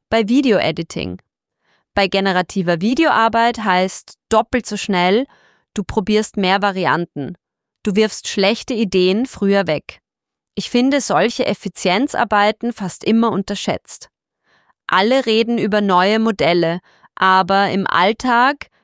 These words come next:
gewinnt oft die Technik, die Wartezeit halbiert. Gerade bei Video-K I ist Geduld ein Produktfaktor. Bei Anthropic gab es noch ein Forschungsstück, das ich nicht als Jubelmeldung erzählen will, aber als Signal spannend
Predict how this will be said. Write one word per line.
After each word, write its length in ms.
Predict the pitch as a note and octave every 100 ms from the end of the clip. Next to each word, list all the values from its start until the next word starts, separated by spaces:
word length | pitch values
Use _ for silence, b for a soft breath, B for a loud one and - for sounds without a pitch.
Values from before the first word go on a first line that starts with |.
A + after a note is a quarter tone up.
| _ -
gewinnt 420 | G#3 G#3+ B3 -
oft 340 | - A3 - -
die 100 | F#3+
Technik, 720 | G#3+ F3 - E3 - - _ _ _ _ -
die 120 | F#3+
Wartezeit 580 | D#3+ G3+ - - C#3+ -
halbiert. 600 | D#3 - E2+ F#2 - - _ _ _ _ _ _ _ -
Gerade 280 | G#3+ A#3 C#4+
bei 200 | B3+ G#3+
Video-K 380 | B3 A#3 A3+
I 160 | F#3 A3+
ist 160 | B3 -
Geduld 460 | F#3 A3+ C4 C4+
ein 160 | - G3
Produktfaktor. 1400 | G#3 G#3+ C4 - - - - - F3 - - D#3 C#3+ E3+ b b b
Bei 160 | - G3
Anthropic 720 | F#3+ G3+ A3 - C4+ C#4 - _
gab 180 | G3 G3
es 120 | G#3
noch 100 | G#3+
ein 260 | - F#3 A#3+
Forschungsstück, 960 | - G3+ G#3+ G#3+ G3+ - G3+ A#3 - - b b -
das 180 | G#3
ich 100 | G#3+
nicht 220 | A#3 B3 -
als 200 | G3+ -
Jubelmeldung 680 | B3+ B3+ A3+ F#3+ G3+ G#3+
erzählen 540 | A#2+ F#3+ - G#3 G#3 F#3+
will, 300 | G3 A3 B3
aber 220 | - G3+ G3+
als 260 | F#3+ -
Signal 720 | G#3 - G3+ F#3+ F#3+ G3+ A3 A3+
spannend 880 | - - - F#3 F#3+ E3+ E3 -